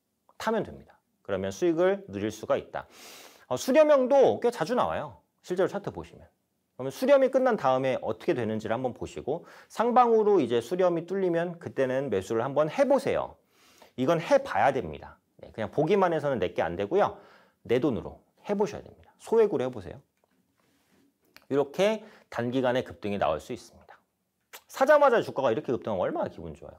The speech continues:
그죠? 시간적인 기회 손실도 없고. 그럼 기분 좋게 매도하고 이제 소고기 하나 사 먹던가 아니면은 이제 뭐 씨엠에이나 이렇게 계좌에 다시 넣어놓고 다음 종목을 좀 노려보던가. 이렇게 할 수 있죠. 음, 돈을 못 벌어서 문제지 뭐 벌기만 하면 쓸 때는 얼마나 많겠습니까? 그죠?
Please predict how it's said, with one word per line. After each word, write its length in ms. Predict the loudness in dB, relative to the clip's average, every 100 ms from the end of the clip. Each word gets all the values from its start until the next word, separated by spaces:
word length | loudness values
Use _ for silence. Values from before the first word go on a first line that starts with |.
| _
그죠? 200 | -20 -20 _ _
시간적인 540 | -2 -2 0 -2 -4
기회 200 | -2 -2
손실도 340 | -2 -6 -6 -8
없고. 380 | -10 -14 -14 _ _ _ _ _ -12
그럼 120 | -10
기분 280 | -4 -2 0
좋게 260 | -2 -2
매도하고 500 | 0 0 2 0 0 -2
이제 100 | -2
소고기 320 | -2 0 0
하나 140 | -4
사 100 | -4
먹던가 540 | -8 -10 -12 -12 -14 -14
아니면은 600 | -14 -8 -4 0 -2 -2 -12 -20 _
이제 200 | -10 -10
뭐 100 | -8
씨엠에이나 480 | -4 -2 0 -2 -4
이렇게 220 | -4 -8
계좌에 280 | -6 -2 -2
다시 200 | -4 -8
넣어놓고 480 | -8 -4 -2 -2 -2
다음 280 | -4 -4 -4
종목을 300 | -8 -8 -8
좀 120 | -8
노려보던가. 640 | -4 -6 -6 -16 -20 -20 -20 _ _ _ _ -16
이렇게 160 | -14 -10
할 100 | -12
수 120 | -14
있죠. 220 | _ _ _ _ _ -20
음, 60 | -20 -8
돈을 200 | -4 0
못 160 | 0
벌어서 280 | 4 4 4
문제지 400 | -2 -4 -2 -2
뭐 120 | -2 -2
벌기만 400 | -4 -2 -2 -2
하면 140 | -4
쓸 180 | -6 -4
때는 160 | -2
얼마나 260 | -2 -2 -2
많겠습니까? 540 | -2 -8 -18 -20 -20 -18
그죠? 200 | -18